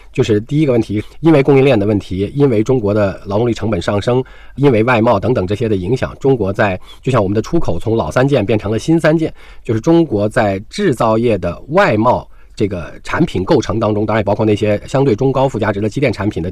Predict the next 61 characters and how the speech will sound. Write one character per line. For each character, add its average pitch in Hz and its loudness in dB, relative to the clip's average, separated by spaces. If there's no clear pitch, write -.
呃， 90 -10
份 110 -4
额 95 -4
提 - -8
高 98 -2
等 104 -4
等， 110 -6
所 101 -2
需 190 -4
要 151 2
的 87 -8
劳 - -4
动 147 4
力 139 0
类 214 2
型 - -6
或 - -2
者 117 -2
叫 107 0
劳 98 -2
动 143 2
力 139 0
的 98 -4
教 139 2
育 104 -2
程 98 -6
度 214 -4
跟 123 2
以 101 0
前 98 -2
发 104 -2
生 101 -4
了 98 -4
明 95 -2
显 - -4
变 135 0
化， - -10
正 131 2
在 104 0
逐 101 -4
渐 185 2
提 - 6
高。 151 4
就 113 -2
是 104 0
以 101 -4
前 110 -2
我 117 0
们 101 -2
可 104 -4
能 104 -2
简 107 -2
单 175 4
来 151 2
讲 - -2
叫 113 0
更 135 4
多 117 6
的 117 6
普 - 2
工， 135 4